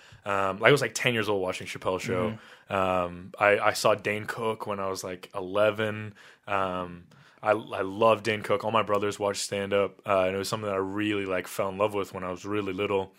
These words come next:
Speaker 1: And then when I turned, uh, eighteen, I was like, "You know what? I'm gonna go and, like, try this out." So I did. Uh,
Speaker 2: Mm.
Speaker 1: do you know Barrio on
Speaker 2: Mm-hmm.
Speaker 1: Lakewood, right on
Speaker 2: Mm-hmm.
Speaker 1: Madison there?
Speaker 2: Mm-hmm.
Speaker 1: They had, like, a, like, a book show, and I had gone to it a couple of times.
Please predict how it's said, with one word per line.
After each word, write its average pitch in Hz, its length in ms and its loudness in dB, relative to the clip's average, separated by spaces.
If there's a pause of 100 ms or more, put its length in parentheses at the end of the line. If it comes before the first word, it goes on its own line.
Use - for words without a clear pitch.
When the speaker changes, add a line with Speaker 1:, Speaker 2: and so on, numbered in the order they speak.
(380)
Speaker 1:
And 110 180 0
then 98 380 0 (340)
when 113 120 2
I 104 60 4
turned, 110 640 -2 (140)
uh, 95 360 4 (120)
eighteen, 117 680 -4 (320)
I 107 80 0
was 101 160 2
like, 98 200 -2
"You 110 60 -6
know 113 80 -2
what? 110 240 0
I'm 107 80 -6
gonna 107 140 -4
go 95 540 4 (340)
and, 95 540 -6
like, 92 360 -6
try 101 220 4
this 95 180 -2
out." 92 160 -2
So 98 120 0
I 98 60 4
did. 95 320 -2
Uh, 92 360 2
Speaker 2:
Mm. 92 140 -12
Speaker 1:
do 127 100 -6
you 127 40 0
know 113 80 -2
Barrio 113 640 2
on 123 120 -2
Speaker 2:
Mm-hmm. 170 80 0
Speaker 1:
Lakewood, 120 340 0
right 104 160 2
on 147 60 2
Speaker 2:
Mm-hmm. 170 60 0
Speaker 1:
Madison 107 300 -2
there? 120 160 -6
Speaker 2:
Mm-hmm. 135 280 -6 (180)
Speaker 1:
They 123 320 6
had, 110 180 -2
like, 107 160 0
a, 98 380 0
like, 104 140 -6
a 107 60 -4
book 107 240 -2
show, 107 440 2
and 95 100 -2
I 95 60 2
had 101 140 2
gone 113 260 4
to 107 120 -4
it 98 60 -2
a - 20 -4
couple 101 220 -4
of 95 60 -8
times. 101 440 -4